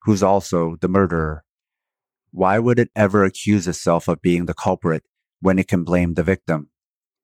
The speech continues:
Rather than being a slant, liberalism avoids the whole picture through misdirection. People complain that they feel our medical system mostly treats symptoms.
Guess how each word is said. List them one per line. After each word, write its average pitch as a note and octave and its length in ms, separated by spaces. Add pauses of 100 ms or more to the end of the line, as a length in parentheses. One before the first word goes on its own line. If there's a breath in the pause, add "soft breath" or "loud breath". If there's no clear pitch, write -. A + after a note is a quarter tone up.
(640)
Rather G2 380
than F#2 140
being F2+ 220
a E2 80
slant, G2+ 480 (500)
liberalism F#2 680
avoids F2+ 400
the F#2+ 100
whole F2+ 160
picture F2 600
through F#2 200
misdirection. F2 840 (1500)
People C#3+ 340
complain F#2+ 720 (360)
that F#2+ 200
they F#2+ 140
feel G2 400
our F#2+ 160
medical F2+ 420
system F2 440
mostly F2 400
treats - 380
symptoms. D#2+ 680